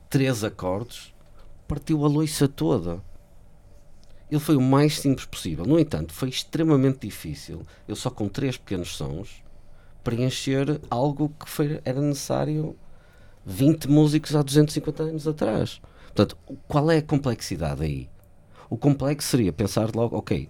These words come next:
há uma orquestra, há tempos de entrada.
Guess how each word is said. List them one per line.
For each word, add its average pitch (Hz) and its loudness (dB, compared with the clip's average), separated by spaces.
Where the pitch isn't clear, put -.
há 85 -4
uma 98 -2
orquestra, 87 -4
há 87 0
tempos 87 -6
de 85 -4
entrada. 69 -6